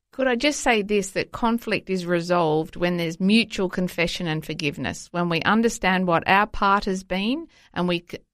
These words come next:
we make an apology for that and we forgive the other person for what they have done. This is after sitting down and talking it through. And, and one of the, the most, uh, impactful ways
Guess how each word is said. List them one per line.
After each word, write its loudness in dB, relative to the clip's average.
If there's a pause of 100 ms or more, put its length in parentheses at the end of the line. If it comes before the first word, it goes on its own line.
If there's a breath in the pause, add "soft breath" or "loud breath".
we -2
make 0
an -4
apology 0
for -6
that 0 (840)
and 2
we 4
forgive 2
the 0
other 2
person 0
for -4
what -2
they 0
have -4
done. -6 (200 soft breath)
This -10
is -2
after 2
sitting -2
down 0
and -4
talking -4
it -8
through. -2 (640 soft breath)
And, 2
and -4 (200)
one 4
of -2
the, 2 (160)
the -6 (300)
most, -2 (540)
uh, -8 (1160)
impactful 0
ways 0